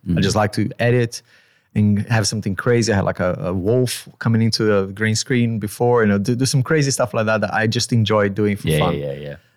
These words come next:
Speaker 1: Those days, I think, are gone now because this is a, you know,
Speaker 2: A
Speaker 1: it's becoming
Speaker 2: business.
Speaker 1: a bus-, a bit of a business. I am looking at it. Yeah, if I'm gonna go off piste, it's gonna be because of a sponsored video to fund the other videos. You know, it's kind of,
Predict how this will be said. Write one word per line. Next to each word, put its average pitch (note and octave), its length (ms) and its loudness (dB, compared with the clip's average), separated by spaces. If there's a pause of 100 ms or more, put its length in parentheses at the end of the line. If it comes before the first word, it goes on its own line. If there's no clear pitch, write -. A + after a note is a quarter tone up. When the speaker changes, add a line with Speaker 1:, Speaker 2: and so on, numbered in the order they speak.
Speaker 1:
Those D3+ 180 4
days, D3+ 240 2
I B2 40 0
think, A2+ 220 0
are G#2 60 -2
gone F2+ 340 -2
now G#2 220 0
because A2 360 -4
this B2 160 0
is A2 140 -2
a, G2+ 380 -2
you A#2+ 80 0
know, G2+ 80 4
Speaker 2:
A - 20 4
Speaker 1:
it's - 100 0
becoming G2+ 420 2
Speaker 2:
business. G2 160 -2
Speaker 1:
a G2 80 -2
bus-, - 140 -18
a G2 40 -10
bit G2 120 -2
of G2 60 0
a F#2 60 -2
business. F#2 380 -6
I G#2+ 180 2
am A#2 340 2 (440)
looking A2+ 320 2
at G2 120 2
it. F#2+ 200 0
Yeah, A#2+ 140 2
if G2+ 160 0
I'm A#2+ 120 2
gonna C#3+ 200 2
go A#2+ 160 2
off G#2+ 220 0
piste, G#2 280 0
it's G#2 80 -2
gonna G#2+ 220 2
be G#2 200 0 (160)
because G#2+ 340 0
of G2 100 -2
a G2+ 80 0
sponsored G2 440 -2
video F2+ 400 -2 (580)
to D#3+ 120 2
fund A#2+ 360 2
the A2+ 100 2
other G2 160 2
videos. A2 440 -4
You A#2+ 60 -2
know, G#2 120 4
it's G2+ 180 -2
kind A2+ 200 0
of, G#2 220 -2